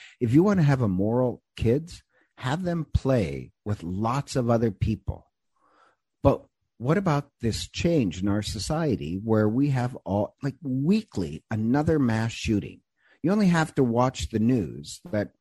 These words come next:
it's coming again. But think about this. If Kohlberg is right, and there's all the evidence he is, that really socializing with other people that are a lot different than you, a wide variety,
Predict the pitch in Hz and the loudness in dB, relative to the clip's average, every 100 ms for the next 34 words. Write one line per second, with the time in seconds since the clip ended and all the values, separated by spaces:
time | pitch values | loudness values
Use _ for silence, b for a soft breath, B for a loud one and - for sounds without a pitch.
0 | - 98 - - 117 135 135 123 104 58 | -12 -10 -10 -4 2 4 4 2 0 -2
1 | 60 _ _ b b b b b _ - | -14 _ _ b b b b b _ -4
2 | - 190 123 - - - _ _ _ _ | -2 -4 -6 -8 -14 -20 _ _ _ _
3 | _ - _ 123 - - 196 208 135 135 | _ -18 _ -8 -6 -2 -2 4 4 2
4 | 135 98 90 104 113 98 87 90 123 123 | -2 -4 -4 -4 -2 -4 -2 0 0 2
5 | 101 107 107 - 95 73 80 113 117 _ | 0 -2 -4 -4 -4 -4 -6 -6 -6 _
6 | _ _ - 226 143 - _ _ _ _ | _ _ -6 -2 -2 -4 _ _ _ _
7 | - - 165 175 180 135 117 117 117 110 | -16 -6 -4 -4 -2 -2 -2 -2 -2 -2
8 | 92 - 123 131 123 - 123 - 110 113 | -4 -4 -2 -2 -4 -4 -4 -2 -2 -2
9 | 85 107 - 113 117 139 160 _ 139 - | -4 -8 -6 -6 -4 -4 -6 _ -6 -4
10 | 135 127 127 127 123 95 85 107 127 135 | -6 -4 0 2 2 0 -2 -6 -4 -4
11 | 107 113 113 117 117 123 120 | -2 -2 0 0 0 -2 -2